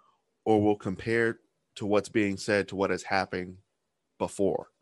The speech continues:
And this is what I mean. So here's an example. Let's say someone's come up to you and let's say they're moving, right?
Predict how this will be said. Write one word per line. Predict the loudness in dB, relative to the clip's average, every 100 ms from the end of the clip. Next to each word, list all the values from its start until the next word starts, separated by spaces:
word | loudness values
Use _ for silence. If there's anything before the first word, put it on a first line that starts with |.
| _ _ _ _ -2
And | 2
this | 2
is | 2
what | 0
I | 0
mean. | -2 -4
So | -2
here's | -2 0
an |
example. | -2 -2 -4 -4 -8 -14 _ _ _ _ _ _ -20 -20 -2
Let's | -2 2
say | 0
someone's | 0 0 0 0 -2
come | -2 -2
up | -2
to | -4
you | -4 -4 -6
and | -6 -4 -4 -4 -8 -14 _ _
let's | -4 -2
say | 0 0 0 -4 _ _ _ _ _
they're | -4 -2
moving, | -2 -4 -6 -10 _ _ _ _ _
right? | -4 -2 -2